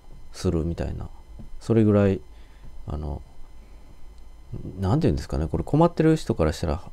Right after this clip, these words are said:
腹立つ言い、言い方というか、「いや、そんなんやったらもう出歩きますよ」と。<laughs>「自粛しませんよ」ってなる人いるんじゃないんですかね。特に若い人が低所得者の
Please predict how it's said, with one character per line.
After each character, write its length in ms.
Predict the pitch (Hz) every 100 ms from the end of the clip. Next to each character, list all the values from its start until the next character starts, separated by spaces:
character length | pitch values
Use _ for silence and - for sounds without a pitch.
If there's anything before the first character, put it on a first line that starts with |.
| - -
腹 280 | - -
立 140 | - 85
つ 100 | -
言 100 | 78
い、 60 | - 392 - - - - - -
言 100 | 95
い 40 | 87
方 220 | 90 82
と 100 | 78
い 40 |
う 40 | -
か、 180 | 71 - - - - - - -
「い 40 |
や、 80 | 85
そ 180 | - 208
ん 100 | 202
な 80 |
ん 20 | 82
や 40 |
っ 40 |
た 80 | -
ら 60 | 107
も 120 | 78
う 40 |
出 160 | 85 110
歩 180 | 143 139
き 100 | 135
ま 120 | 135
す 140 | -
よ」 120 | 104 -
と。 120 | - - -
<laughs> 880 | - - - 131 135 - - - - - - - - -
「自 80 | 104
粛 220 | 98 101
し 140 | 110 139
ま 120 | 135
せ 140 | 139
ん 100 | 127
よ」 200 | 87 - - - - - - - -
っ 20 |
て 200 | 101 - - - - - -
な 120 | 123
る 80 | 170
人 180 | - 156
い 60 |
る 80 | 220
ん 40 | 196
じ 80 |
ゃ 40 | 80
な 100 | 85
い 60 |
ん 60 | 82
で 60 | -
す 80 |
か 80 | -
ね。 80 | 87
特 260 | 165 185 143
に 140 | 110
若 280 | 104 156 135
い 60 | 101
人 220 | - 95
が 240 | 113 - - - -
低 160 | 101 98
所 120 | 101
得 200 | 92 -
者 200 | - - - - - - - 92
の 280 | 78 80